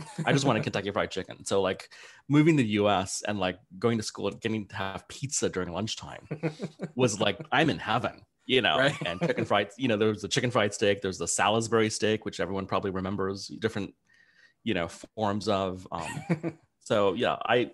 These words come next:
Speaker 1: I was a foodie through and through, you know, and I didn't discriminate when it came to cuisine.
Speaker 2: Right,
Speaker 1: You know,
Speaker 2: right.
Speaker 1: um,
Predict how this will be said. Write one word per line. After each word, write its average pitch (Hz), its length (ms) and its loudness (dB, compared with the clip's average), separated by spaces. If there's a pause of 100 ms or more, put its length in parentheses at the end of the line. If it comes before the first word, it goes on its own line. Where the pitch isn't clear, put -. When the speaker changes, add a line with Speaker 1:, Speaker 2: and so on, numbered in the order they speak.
Speaker 1:
I 120 120 4
was 123 160 2
a 107 40 0
foodie 110 500 -2
through 113 180 0
and 92 160 -2
through, 110 340 -4
you 95 100 -8
know, 85 140 -4
and 82 80 -2
I 101 60 -2
didn't 131 160 4
discriminate 110 440 -2
when 87 100 -6
it 92 40 -10
came 87 180 -6
to 87 60 -8
cuisine. 80 420 -10 (160)
Speaker 2:
Right, 127 220 -6
Speaker 1:
You 92 60 -8
know, - 220 -8
Speaker 2:
right. 123 200 -6
Speaker 1:
um, - 340 -8